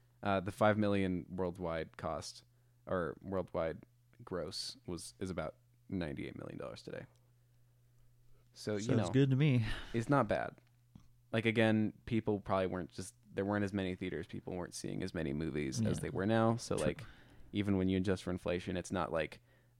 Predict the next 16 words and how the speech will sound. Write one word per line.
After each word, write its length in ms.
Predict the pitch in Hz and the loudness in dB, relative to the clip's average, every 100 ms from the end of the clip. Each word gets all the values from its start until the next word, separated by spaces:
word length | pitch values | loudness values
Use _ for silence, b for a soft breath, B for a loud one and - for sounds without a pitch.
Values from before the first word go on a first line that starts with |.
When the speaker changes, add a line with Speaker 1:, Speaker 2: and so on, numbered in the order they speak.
| - _ _ - - | -20 _ _ -14 -2
Speaker 1:
you 100 | 101 | 0
know, 180 | 64 - - - _ | 0 -4 -10 -20 _
the, 120 | 110 98 - - _ - _ _ 107 | -2 -2 -8 -20 _ -20 _ _ -4
you 80 | 92 | -2
know, 100 | 80 | -2
highest 640 | - 80 73 - - - - _ | -2 -2 -2 -6 -12 -16 -20 _
ranking 480 | 95 82 - 80 82 - _ _ - | -4 -4 -4 -6 -8 -12 _ _ -6
movies 380 | 98 71 82 95 | -4 -4 -6 0
now, 380 | 107 73 50 - 120 | 0 0 -4 -6 -2
Speaker 2:
Mm-hmm. 140 | 110 | 0
Speaker 1:
but, 160 | 95 67 | 0 0
like, 200 | 80 - _ _ _ _ _ _ _ _ _ _ _ - 185 _ | -4 -6 _ _ _ _ _ _ _ _ _ _ _ -20 -20 _
for 160 | 117 110 | 4 4
the 100 | 98 | 2
time, 440 | 107 95 87 71 | 2 2 2 -2
it, 140 | 65 | -6